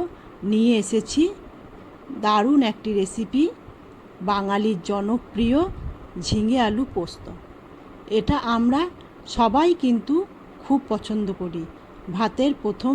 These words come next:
পাতে আমাদের এটা চাই। অনেকে অনেক রকমভাবে বানান, তো আমি কী রকমভাবে বানাই সেটা চলুন দেখে নেওয়া যাক। এখানে আমি দুটো আলুকে ডুমো ডুমো করে কেটে নিয়েছি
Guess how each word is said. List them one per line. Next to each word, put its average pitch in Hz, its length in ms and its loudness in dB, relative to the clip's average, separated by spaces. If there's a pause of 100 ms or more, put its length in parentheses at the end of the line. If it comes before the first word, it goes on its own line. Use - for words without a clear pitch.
পাতে 247 360 -2 (240)
আমাদের 202 340 0 (140)
এটা 269 180 -2 (400)
চাই। 180 300 -2 (1800)
অনেকে 277 380 6 (180)
অনেক 294 200 6 (100)
রকমভাবে 269 460 4
বানান, 220 380 2 (280)
তো 262 80 0 (120)
আমি 233 320 6
কী 311 100 4
রকমভাবে 262 520 2
বানাই 220 380 2 (320)
সেটা 220 240 -2 (120)
চলুন 226 360 2
দেখে 208 260 -2
নেওয়া 175 320 -4
যাক। 151 160 -12 (680)
এখানে 285 320 4 (120)
আমি 254 160 6 (920)
দুটো 240 280 0 (160)
আলুকে 226 380 2
ডুমো 226 320 2
ডুমো 247 220 4
করে 254 220 0
কেটে 220 300 -4
নিয়েছি 240 400 2